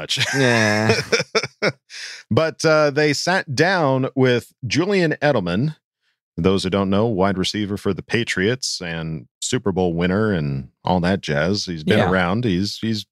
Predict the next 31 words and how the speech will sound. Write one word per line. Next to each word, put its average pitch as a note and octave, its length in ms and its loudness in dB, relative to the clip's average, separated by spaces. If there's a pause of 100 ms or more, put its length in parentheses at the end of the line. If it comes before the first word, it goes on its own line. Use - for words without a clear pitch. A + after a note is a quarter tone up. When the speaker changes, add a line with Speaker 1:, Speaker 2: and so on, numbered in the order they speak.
Speaker 1:
he's A2 320 -2
ran G#2+ 300 2
them G2+ 160 4
bases. F2+ 480 -2 (600)
And A#2+ 480 4 (400)
<laughs> - 300 2
Speaker 2:
<laughs> - 360 -4
Speaker 1:
he D3+ 380 2 (480)
was C#3+ 140 4
sitting F3 280 0
down D#3 260 2
with B2+ 120 -2
P C#3 140 2
F B2+ 160 2
F B2+ 220 2
and A#2 320 2 (440)
mentioned B2+ 460 2
his C#3+ 440 0 (540)
personal E3 440 -2
opinion C#3 360 2
of G#2 120 2
the G2+ 80 -2
top - 400 -4
three C3 340 2
wide B2 340 2
receivers G#2+ 520 0
in C#3+ 120 2
the C3+ 140 0
N G2 80 2
F F2+ 160 0
L. D#2+ 320 0